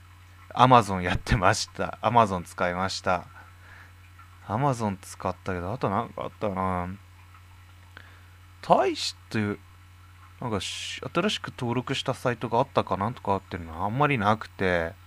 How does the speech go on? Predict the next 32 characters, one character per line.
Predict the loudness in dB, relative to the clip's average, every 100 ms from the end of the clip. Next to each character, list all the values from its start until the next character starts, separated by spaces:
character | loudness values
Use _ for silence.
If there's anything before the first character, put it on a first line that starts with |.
| -20 -20 -20 -20 -20 -20 -20 -20 -20 -20 -20 -20 -20 -20 -20 -20 -20 -6
ま | 2 4 4
あ、 | 0 -18 -20 -20 -20 -20
普 | -12
通 | -2 0
に | 0
Twitter | 0 -2 -2 2 4 6
や | 2
っ | 0 -8 -2
て、 | 0 0 -4 -14 -20 -20 -20 -20 -20 -8
え | 0 2
ー、 | 0
更 | 2 2
新 | 4 0
頻 | 0 0
度 | 2
が | 2
限 | 2 0 0
り |
な | 0 0
く | 0 -2 -4 -14 -20 -20 -20 -20 -16
低 | -4 2 2
い、 | 0 -6 -14 0
え | 2 2
ー、 |
ブ | 0
ロ | 0
グ | 0
も | -2 2
や | 0
り | 0
つ | -8 -18
つ、 | -6 -4 -4